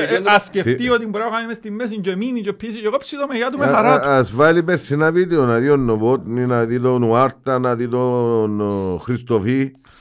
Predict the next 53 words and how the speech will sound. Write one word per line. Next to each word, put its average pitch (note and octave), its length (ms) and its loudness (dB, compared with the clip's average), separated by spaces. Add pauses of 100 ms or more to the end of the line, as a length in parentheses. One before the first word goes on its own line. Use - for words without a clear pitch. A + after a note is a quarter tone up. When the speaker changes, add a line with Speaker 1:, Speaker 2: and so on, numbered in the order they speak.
(120)
Speaker 1:
Δεν D3+ 160 -14
μπορεί E3 120 -10
να C3+ 80 -8
δει B2 60 -10
τον A#2 100 -10
Ουάρτα. A2 160 -14
Speaker 3:
Είναι C3 80 -4
το D3+ 80 2
ωραία D3+ 180 6
πέναλτι D#3+ 360 -2
έκανα. E3 340 0
Speaker 1:
Α, C3+ 40 -6
εντάξει. A#2+ 380 -10 (420)
Το C3 140 -8
λοιπόν, A2+ 500 -10
ε, C#3+ 100 -12 (220)
η A#2+ 160 -6
αεκ D#3 300 -4
κέρδισε. D3 460 -12 (460)
Ξαναμπήκε B2+ 500 -12
μες B2 140 -14
στο A#2+ 100 -16
παιχνίδι. F#2+ 360 -18 (160)
Πιέσε B2 180 -12
τους B2 120 -16
εξήντα B2 420 -14
ένα, B2+ 200 -12
ε, G#2+ 380 -16
εξήντα B2 320 -18
τέσσερις B2 420 -14
που B2 60 -20
είναι A#2 80 -16
κορυφή G#2+ 380 -18
και C#3+ 100 -12
όπου C3 120 -8
τα A#2 100 -10
γκολ B2 160 -12
τρεις C3 180 -16
που B2+ 120 -18
την G#2+ 200 -16
του, F3+ 160 -14
σε - 100 -14
απόσταση G3 320 -10
επιβολής. G3 480 -10
Speaker 2:
Ναι, A#3+ 220 -6
ναι, G#3 220 -8
η G3 40 -6 (120)
αεκ, C#3 100 -10
Speaker 1:
Και - 80 -20
Speaker 2:
τούτο G#3 200 -10
Speaker 1:
ήταν, G#3+ 180 -2
Speaker 2:
λέμε. G3+ 100 -4
Speaker 1:
ενώ, G3 160 -10